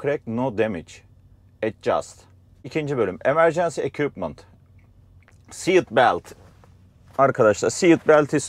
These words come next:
anlatırken bir yandan da kemerinizi takıyorsunuz. Good and secure, no crack, no damage, lock sesi duyduk. Fuse box and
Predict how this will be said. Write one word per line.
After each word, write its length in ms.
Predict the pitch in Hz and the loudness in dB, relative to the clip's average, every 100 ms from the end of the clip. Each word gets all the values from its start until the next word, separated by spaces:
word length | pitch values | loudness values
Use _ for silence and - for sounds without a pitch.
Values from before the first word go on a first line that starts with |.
| - | 2
anlatırken 640 | 147 190 - 131 185 175 | 2 2 -2 -2 -2 -2
bir 60 | 196 | -2
yandan 300 | 160 139 147 | 0 0 -2
da 80 | |
kemerinizi 500 | 151 160 143 131 135 | 0 0 0 -2 -6
takıyorsunuz. 680 | 147 135 - 110 98 82 - - - - _ - | -4 -4 0 -2 -2 -12 -14 -20 -20 -20 _ -4
Good 160 | 220 - | -4 0
and 180 | 175 165 | -2 -2
secure, 560 | - 151 - 101 110 - _ _ _ _ _ | 0 0 2 0 0 -4 _ _ _ _ _
no 420 | 82 90 110 175 - | -12 -6 0 0 2
crack, 440 | 156 113 - - | 0 0 -2 -12
no 320 | 104 120 175 151 | -6 -2 0 0
damage, 320 | 147 156 - - - - _ _ _ _ - _ _ - - _ _ - | -2 -4 -10 -20 -20 -20 _ _ _ _ -20 _ _ -20 -20 _ _ -2
lock 240 | 104 78 - - - | 2 0 -2 -20 -14
sesi 340 | - - 110 | -12 -12 -6
duyduk. 360 | 98 87 - - - - - - | -4 -4 -8 -20 -20 -20 -18 -10
Fuse 360 | 190 214 180 151 | -4 -2 0 2
box 260 | 180 - | 2 0
and 180 | 147 151 | -6 -6